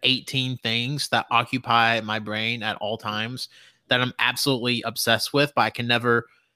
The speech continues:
actively focus on one. And, like, a podcast, so, like, with All You Can Hear, the reason I left that show is because, like, I was doing, like, a lot of the planning for,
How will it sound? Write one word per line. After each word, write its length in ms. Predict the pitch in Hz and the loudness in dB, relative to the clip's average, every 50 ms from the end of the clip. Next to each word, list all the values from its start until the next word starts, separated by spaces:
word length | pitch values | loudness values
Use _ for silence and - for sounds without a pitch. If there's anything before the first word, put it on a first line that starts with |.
| _ _ _ _ - | _ _ _ _ -2
actively 640 | - 117 127 143 139 - 156 139 127 139 143 127 123 | 0 2 2 2 2 0 0 0 2 2 2 2 0
focus 500 | - - 127 131 127 - 139 135 - - | 0 2 2 2 2 2 0 0 0 0
on 240 | 120 120 113 110 | -2 -4 -4 -6
one. 480 | 104 107 107 110 113 113 120 135 151 165 - _ - _ _ _ _ - | -8 -8 -8 -6 -6 -4 -4 -4 -6 -8 -10 _ -20 _ _ _ _ -4
And, 200 | 143 147 147 143 | 0 0 2 4
like, 160 | 135 135 135 131 | 4 4 4 2
a 80 | 127 - _ _ - | 0 -2 _ _ 0
podcast, 760 | - 170 170 196 202 175 - - 180 175 160 156 156 147 - - _ _ _ _ _ _ _ _ | 4 6 8 8 8 6 4 2 4 4 6 4 4 2 0 -6 _ _ _ _ _ _ _ _
so, 200 | - - 180 180 | 0 4 6 6
like, 300 | 160 160 151 143 139 - _ _ _ _ _ _ - | 8 8 6 4 2 -2 _ _ _ _ _ _ -2
with 160 | 160 156 - - | -2 -2 2 4
All 160 | 190 226 240 | 6 8 8
You 140 | 254 220 165 | 8 6 2
Can 160 | 180 165 143 | 0 -2 0
Hear, 480 | 123 160 170 165 147 131 120 120 110 _ _ _ _ _ _ _ _ _ _ _ _ _ _ _ _ | 0 0 0 2 2 0 0 -2 -4 _ _ _ _ _ _ _ _ _ _ _ _ _ _ _ _
the 80 | - 127 | -2 2
reason 240 | 143 180 160 170 165 | 2 4 4 4 4
I 40 | 160 | 4
left 220 | 143 139 139 - | 4 4 4 4
that 260 | 151 143 147 143 131 | 2 0 0 0 -4
show 520 | - - 131 123 117 110 110 110 110 - _ _ _ _ _ _ _ | -2 0 2 2 2 2 0 -2 -4 -8 _ _ _ _ _ _ _
is 340 | - 135 135 135 131 120 - | -2 2 2 2 2 0 -2
because, 760 | - - 127 - 139 131 123 123 123 123 120 120 117 - - - - | -4 -6 -4 0 2 2 4 4 4 2 0 -2 -4 -6 -8 -8 -6
like, 180 | 127 120 110 - | -4 -4 -2 0
I 120 | - 131 | 0 0
was 140 | 135 139 131 | 0 0 -2
doing, 180 | - 139 139 135 | -2 -2 0 0
like, 160 | 127 123 - | 0 0 0
a 40 | 123 | 2
lot 220 | 120 123 120 123 | 4 4 4 4
of 60 | 123 | 2
the 80 | 110 113 | -2 -8
planning 440 | - - 120 117 120 123 131 131 135 | -4 0 2 2 2 2 0 0 -2
for, 220 | - - - 50 | -4 -8 -14 -16